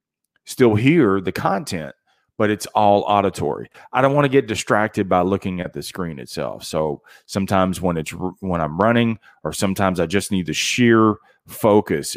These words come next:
and not get distracted on what's on the screen. So I'll learn that way. I also subscribe to Masterclass. I love Masterclass because it, it brings the masters of the universe, man, the people that are really, really doing well.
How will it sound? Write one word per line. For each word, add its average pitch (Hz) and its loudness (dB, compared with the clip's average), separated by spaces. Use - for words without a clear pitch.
and 92 -6
not 92 -2
get 98 -4
distracted 95 -2
on 85 -4
what's 85 -8
on 82 -8
the 78 -12
screen. 127 -8
So 95 2
I'll 90 2
learn 92 0
that 107 0
way. - -6
I - -2
also 95 0
subscribe 104 -2
to 127 2
Masterclass. 117 -2
I - -10
love 131 0
Masterclass - -8
because 104 2
it, 107 -4
it 95 -10
brings 104 -4
the 113 2
masters 123 2
of 113 4
the 113 4
universe, 117 2
man, 101 -2
the 104 -2
people 127 -2
that 104 2
are 98 4
really, 113 4
really 120 4
doing 117 0
well. 127 0